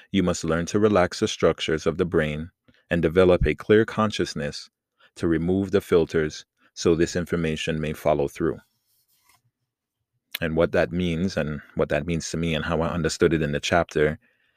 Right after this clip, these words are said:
again, the brain is gonna continue trying to build structure, build filter, understand data, process it, because it automatically does that. But that's okay. In that,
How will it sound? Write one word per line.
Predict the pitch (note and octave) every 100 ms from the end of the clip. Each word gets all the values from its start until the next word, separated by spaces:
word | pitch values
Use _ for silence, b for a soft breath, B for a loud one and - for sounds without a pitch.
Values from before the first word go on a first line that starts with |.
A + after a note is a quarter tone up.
| -
again, | E2 F2 F2+ D#2 - _ _ _ _ -
the | D#2
brain | F2 F2+ F2+
is | F2
gonna | - E2+
continue | E2 E2+ D#2 G2 F2+ E2
trying | D#2 - E2 D#2+
to | - E2+ D#2 D#2 D#2 _ _ _ -
build | F2 D#2
structure, | - - F2+ - -
build | B1+ D2 D2+
filter, | - G#2+ F#2 C2+ B1 -
understand | F2 D#2+ - F2 E2 D2+
data, | E2+ E2 - - b b b
process | - G2+ G2 - D2+
it, | - - - _ _ -
because | - D#2+
it | E2+
automatically | - F2+ E2 D#2+ D#2 - D2+
does | D2 F2 -
that. | - - - _ _ B B
But | E2 D2+
that's | D2 -
okay. | D2+ - F#2+ D#2+ - _ _ _ _ _ B B B
In | F2 E2+
that, | F2